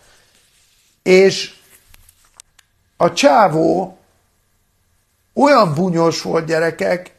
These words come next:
egy, egy gyilkos.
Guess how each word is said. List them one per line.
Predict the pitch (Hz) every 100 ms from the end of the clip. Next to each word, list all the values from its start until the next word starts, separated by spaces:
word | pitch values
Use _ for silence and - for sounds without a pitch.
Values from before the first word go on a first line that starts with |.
| _
egy, | 160 156 151 _ _ _ _ _ _ _ _ _ _ _ _ _ _ _ _ _ _ _ _ _ _ _ _ _ _ _
egy | - 175 147
gyilkos. | 165 196 143 - - - -